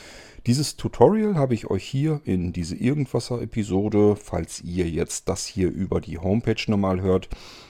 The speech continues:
ähm, es gibt den Irgendwasser, das ist wiederum ein Podcast, durch den ich euch führe bei Blinzeln.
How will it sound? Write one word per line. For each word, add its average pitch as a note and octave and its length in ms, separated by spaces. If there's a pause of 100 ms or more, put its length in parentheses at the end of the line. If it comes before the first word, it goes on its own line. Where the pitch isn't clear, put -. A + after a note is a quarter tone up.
(180)
ähm, E2 260
es - 140
gibt - 340
den F2 180
Irgendwasser, A#2+ 720
das F2 180
ist - 200
wiederum F2 360
ein D#2 300
Podcast, - 680
durch F2 240
den F2 200
ich - 220
euch F#2 220
führe F#2 580 (420)
bei E2 280
Blinzeln. D3 600